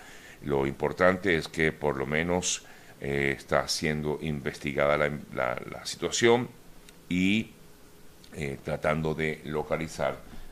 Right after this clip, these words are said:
a los presuntos, eh, a las personas que participaron en este hecho, que además yo, bueno, sí, logro entender que lo graban, me imagino, para que, para obtener algún tipo de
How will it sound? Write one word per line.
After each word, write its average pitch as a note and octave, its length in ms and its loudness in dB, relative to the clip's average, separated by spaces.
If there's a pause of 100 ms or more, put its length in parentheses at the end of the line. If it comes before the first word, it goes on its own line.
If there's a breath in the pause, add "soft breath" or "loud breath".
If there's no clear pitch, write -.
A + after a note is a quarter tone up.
(120 loud breath)
a D2+ 100 2
los D2+ 260 -4
presuntos, - 840 -8 (220)
eh, C2 460 -10 (220)
a - 80 -8
las C#2+ 120 -10
personas D2 580 -2
que - 100 -4
participaron C2+ 720 -2 (560 loud breath)
en C2+ 160 -4
este C2+ 800 -2
hecho, - 340 -2
que F2+ 120 -2
además D#2 360 -4
yo, F#2 300 0 (220)
bueno, C2+ 240 -12
sí, C#2+ 280 -6 (100)
logro C#2+ 260 -2
entender C2 420 -4
que C2+ 200 -8 (560 loud breath)
lo D2+ 180 4
graban, C#2+ 400 6
me D2 60 0
imagino, C#2 440 -6
para C2 220 -6
que, B1 420 -8
para C#2+ 140 -2
obtener C#2+ 280 -6
algún C#2+ 260 -4
tipo C#2 600 -4 (140)
de B1+ 420 -4